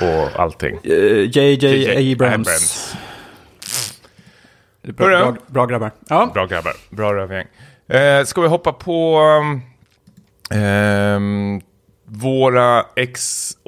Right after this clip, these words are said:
Speaker 1: <laughs> x antal år, året X bästa film?
Speaker 2: Ja.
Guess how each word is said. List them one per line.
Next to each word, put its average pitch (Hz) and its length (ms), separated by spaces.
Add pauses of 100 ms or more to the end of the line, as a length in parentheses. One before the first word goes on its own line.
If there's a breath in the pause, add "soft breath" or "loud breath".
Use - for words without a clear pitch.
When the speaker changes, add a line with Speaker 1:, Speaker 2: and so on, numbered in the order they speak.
(180)
Speaker 1:
<laughs> - 360
x - 320
antal 110 340
år, 117 260
året 135 460
X 127 420
bästa 123 400
film? 82 400 (360 soft breath)
Speaker 2:
Ja. 113 280